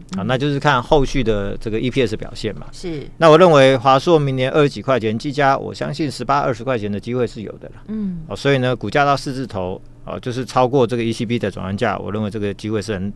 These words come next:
Speaker 1: 很，很大的。
Speaker 2: 是。
Speaker 1: 那一样嘛，晚上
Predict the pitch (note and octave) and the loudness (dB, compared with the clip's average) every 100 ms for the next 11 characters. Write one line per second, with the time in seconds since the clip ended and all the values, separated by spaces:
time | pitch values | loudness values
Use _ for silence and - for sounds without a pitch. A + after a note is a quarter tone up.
0 | - G#2 - F2+ E2 G2+ F2 A#2 G2 - | -10 -8 -6 -6 -4 -8 -2 0 0 -4
1 | - - - F#3 D#3 D3 D3+ D3+ D3 C#3+ | -12 -14 -16 -14 -14 -4 6 10 10 8
2 | - - - C#3 E3+ B2+ A2+ A2 G#2 D3+ | 2 -14 2 8 8 8 4 2 2 4
3 | C#3 A#2 | 4 2